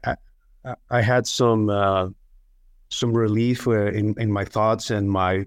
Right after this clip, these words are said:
my thinking process, and my, my brain fog started to go down a little bit when I wasn't herxing. So I said, "There's something to it. I'm gonna go through it." I, I'm, I, I've always had, like, a strong, uh, willpower.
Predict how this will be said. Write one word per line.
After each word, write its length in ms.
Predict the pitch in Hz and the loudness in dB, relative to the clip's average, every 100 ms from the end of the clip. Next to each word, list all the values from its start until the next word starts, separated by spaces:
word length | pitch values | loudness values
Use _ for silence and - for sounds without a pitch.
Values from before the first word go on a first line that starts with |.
| - | -4
my 260 | 98 95 | -2 -2
thinking 320 | 92 120 120 | 0 -2 0
process, 480 | 110 113 110 113 - | 0 0 0 -2 -2
and 160 | 98 98 | -2 0
my, 260 | 92 92 | 0 0
my 220 | 98 95 98 | 0 0 0
brain 360 | 101 107 123 | 0 2 0
fog 300 | 117 120 110 | 0 0 0
started 320 | - 113 110 104 | -2 -2 -2 -2
to 60 | |
go 180 | 104 95 | -2 -2
down 260 | 90 92 110 | 0 2 2
a 100 | 107 | 2
little 160 | 113 | 0
bit 220 | 107 117 117 _ _ - - - | 0 -4 -6 _ _ -20 -20 -6
when 220 | 117 113 | 0 2
I 100 | 110 | 4
wasn't 360 | 110 117 117 101 | 2 2 0 0
herxing. 440 | 135 160 95 80 - - _ _ _ _ - | -2 -2 -4 -6 -10 -20 _ _ _ _ -6
So 180 | - | 0
I 80 | 110 | 2
said, 300 | 104 117 117 - | 2 0 -2 -8
"There's 240 | - 131 123 | -2 -2 0
something 380 | 147 143 139 120 | -2 -2 -2 -2
to 200 | 143 170 | -2 -2
it. 80 | 190 - _ - | -4 -12 _ -6
I'm 60 | 104 | 0
gonna 180 | 110 | 2
go 380 | 104 120 151 - _ _ _ - | 2 2 2 -2 _ _ _ -4
through 220 | 139 151 | 0 2
it." 120 | 170 - _ - | 0 -2 _ -6
I, 60 | 107 | 0
I'm, 180 | 107 113 | 0 2
I, 280 | 113 110 117 | 0 2 0
I've 140 | 120 | 0
always 320 | 127 131 127 | 0 0 0
had, 300 | 127 113 110 | 0 0 2
like, 200 | 107 101 - | 0 0 -2
a 80 | 104 | -6
strong, 560 | - - 117 110 110 | -6 -2 2 4 4
uh, 460 | 107 101 95 90 90 - 98 95 - - _ | 4 4 4 2 0 -6 -20 -20 -20 -20 _
willpower. 580 | 110 107 117 113 120 139 | 0 0 2 4 4 0